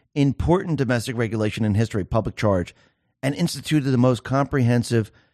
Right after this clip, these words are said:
sovereign deportation strategy ever developed to end catch and release, both at and between our ports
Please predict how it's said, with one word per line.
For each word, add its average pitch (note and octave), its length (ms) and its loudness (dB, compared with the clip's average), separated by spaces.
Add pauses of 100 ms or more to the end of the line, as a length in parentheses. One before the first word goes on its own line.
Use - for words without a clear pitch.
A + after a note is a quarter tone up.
(160)
sovereign C3+ 640 0
deportation B2+ 720 0
strategy A2+ 480 0
ever D3 220 0
developed A2+ 420 0 (200)
to C3+ 120 -6
end C3 240 2
catch B2+ 300 2
and C#3+ 100 2
release, A#2 320 2
both C#3 380 2 (440)
at D3 400 0
and B2 140 2
between C3+ 460 2
our A#2 180 2
ports A2+ 440 -2